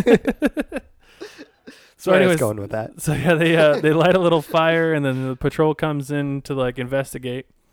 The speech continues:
Speaker 1: and, uh, they, they, uh, ambush it, and,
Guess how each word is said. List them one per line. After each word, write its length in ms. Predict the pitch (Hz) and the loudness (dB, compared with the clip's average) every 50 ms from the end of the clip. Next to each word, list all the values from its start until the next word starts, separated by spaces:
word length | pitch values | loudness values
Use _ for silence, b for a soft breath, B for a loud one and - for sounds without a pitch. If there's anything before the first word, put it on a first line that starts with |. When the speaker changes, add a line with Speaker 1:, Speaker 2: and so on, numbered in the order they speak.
| _ _ _ _ _ _ _ - | _ _ _ _ _ _ _ -10
Speaker 1:
and, 320 | 139 131 127 131 131 127 | -8 -6 -6 -6 -4 -4
uh, 160 | 123 123 120 120 | -2 -2 -2 -2
they, 400 | 123 123 123 123 120 120 110 - _ _ | -2 -2 -4 -4 -6 -8 -12 -14 _ _
they, 280 | 135 127 123 123 120 120 | -10 -10 -8 -8 -8 -8
uh, 220 | 120 120 120 110 - | -8 -8 -10 -10 -8
ambush 380 | 127 147 147 135 127 123 - | -6 -4 -2 0 0 0 0
it, 260 | - 127 135 - _ _ _ _ _ _ _ _ _ _ _ _ _ _ _ _ | -2 -4 -4 -4 _ _ _ _ _ _ _ _ _ _ _ _ _ _ _ _
and, 640 | - 131 131 131 131 131 127 127 127 127 127 120 | -8 -6 -6 -4 -4 -4 -4 -6 -6 -8 -12 -14